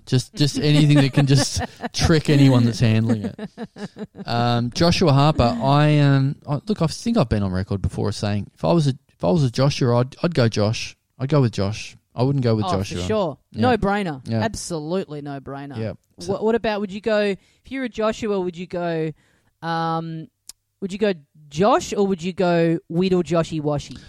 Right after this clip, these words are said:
Speaker 1: Well, look, whenever I know a Josh, I tend to, to give him a
Speaker 2: Mm.
Speaker 1: bit of Joshy, um, just to really sort
Speaker 2: Yeah.
Speaker 1: of, you know, rub it in that they've sort of got a bit of a child's name.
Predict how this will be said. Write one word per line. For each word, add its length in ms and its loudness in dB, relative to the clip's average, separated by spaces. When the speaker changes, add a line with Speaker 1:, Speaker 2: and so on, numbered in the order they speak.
Speaker 1:
Well, 480 4
look, 340 0
whenever 440 4
I 320 2
know 280 4
a 40 6
Josh, 540 -4
I 120 4
tend 320 2
to, 100 0
to 120 -4
give 160 0
him 120 6
a 40 4
Speaker 2:
Mm. 40 0
Speaker 1:
bit 120 2
of 100 0
Joshy, 500 -2
um, 280 -4
just 200 -4
to 80 2
really 320 0
sort 140 -4
Speaker 2:
Yeah. 60 2
Speaker 1:
of, 180 -6
you 80 0
know, 280 2
rub 320 2
it 80 2
in 180 2
that 160 -2
they've 200 0
sort 300 2
of 80 -2
got 140 -2
a 40 -2
bit 200 2
of 80 -2
a 60 -6
child's 500 -4
name. 360 -8